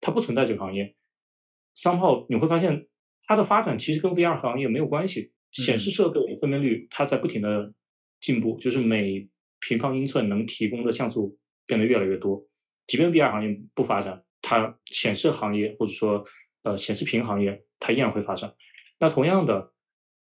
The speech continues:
Speaker 1: 每瓦的算力也变得越来越强。同样，这个事情跟V R和A R是没有关系的。那这两件事情，当跨过一个临界点的时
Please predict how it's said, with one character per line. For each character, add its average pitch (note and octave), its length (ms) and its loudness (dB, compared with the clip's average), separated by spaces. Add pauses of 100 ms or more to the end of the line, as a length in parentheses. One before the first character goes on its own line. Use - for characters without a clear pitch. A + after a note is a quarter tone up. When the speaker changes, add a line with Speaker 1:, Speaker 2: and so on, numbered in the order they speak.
(260)
Speaker 1:
每 C3+ 320 4
瓦 E3 240 4
的 G2 80 -8
算 C3+ 340 -2
力 D#3 280 -6 (340)
也 G#2+ 200 0 (480)
变 E3+ 160 2
得 A#2+ 80 0
越 A#2+ 140 2
来 A2 80 2
越 G#2+ 120 0
强。 G2+ 300 -6
同 A2+ 180 -2
样， C3+ 200 0
这 - 120 -4
个 B2+ 60 2
事 B2+ 160 -2
情 G#2 200 -6
跟 A2 180 0
V A2 100 2
R G#2 120 2
和 A2+ 120 -8
A G#2+ 80 -4
R G2+ 120 0
是 - 140 -4
没 G#2 100 0
有 A2+ 100 4
关 G2+ 160 -2
系 - 160 -6
的。 - 60 -14 (260)
那 F3+ 120 2
这 B3+ 140 4
两 A#2+ 220 2
件 A2 80 2
事 D3 160 0
情， G#2 380 -4 (220)
当 E3 180 -2
跨 - 360 -2
过 C#3 200 4
一 A2 80 6
个 A2+ 100 2
临 G#2 140 2
界 E3 160 4
点 A2+ 200 2
的 F2+ 60 -12
时 - 140 -8